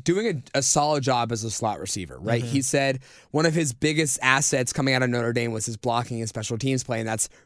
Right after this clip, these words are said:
Speaker 1: really where you saw him struggle in his rookie year.
Speaker 2: Yeah, he's
Speaker 1: And
Speaker 2: doing
Speaker 1: his
Speaker 2: the dirty work now.
Speaker 1: And, and his second year, he wasn't great at it either, but now he's kind of finding that s-, juju role where he's playing the slot, and he's actually not doing a bad job when he's in that position.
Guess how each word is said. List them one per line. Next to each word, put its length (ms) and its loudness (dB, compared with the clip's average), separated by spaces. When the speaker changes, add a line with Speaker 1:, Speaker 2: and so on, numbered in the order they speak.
Speaker 1:
really 240 2
where 100 0
you 120 0
saw 180 2
him 100 0
struggle 460 0
in 60 0
his 180 -2
rookie 360 -2
year. 360 0
Speaker 2:
Yeah, 120 -4
he's 160 -2
Speaker 1:
And 140 6
Speaker 2:
doing 100 2
Speaker 1:
his 80 2
Speaker 2:
the 80 4
dirty 180 2
work 240 -4
now. 380 -10
Speaker 1:
And, 280 2
and 220 4
his 120 0
second 340 0
year, 120 2
he 100 0
wasn't 280 0
great 120 2
at 140 2
it 80 -2
either, 320 0
but 180 -2
now 360 6
he's 260 0
kind 220 2
of 80 -2
finding 340 2
that 140 4
s-, 240 -2
juju 480 0
role 300 2
where 100 0
he's 180 0
playing 300 2
the 80 0
slot, 380 2
and 100 2
he's 180 0
actually 360 2
not 140 2
doing 200 0
a 60 -2
bad 340 2
job 340 0
when 160 0
he's 300 0
in 240 2
that 220 2
position. 580 -2